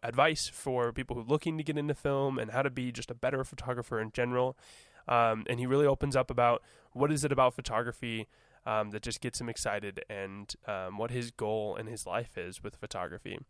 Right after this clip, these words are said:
I hope you enjoy the episode, and let's jump right in. Kason, what's your origin story?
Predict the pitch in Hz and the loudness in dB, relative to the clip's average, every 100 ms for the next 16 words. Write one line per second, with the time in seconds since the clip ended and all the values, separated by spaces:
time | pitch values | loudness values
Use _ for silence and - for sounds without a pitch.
0 | - _ _ - 110 104 104 123 123 131 | -20 _ _ -4 0 2 2 0 0 -2
1 | 127 127 120 90 - 151 170 180 - 117 | 0 0 0 -2 0 0 0 -4 -8 -4
2 | 107 - - 117 113 120 135 151 113 _ | -4 -6 -4 -2 0 0 0 -2 -8 _
3 | _ _ _ _ _ _ _ - 156 160 | _ _ _ _ _ _ _ -4 -4 -2
4 | 170 - _ _ - 170 - 185 185 - | -6 -8 _ _ -2 0 2 2 2 2
5 | 175 175 156 - 104 127 | 0 -2 -4 -4 -4 -8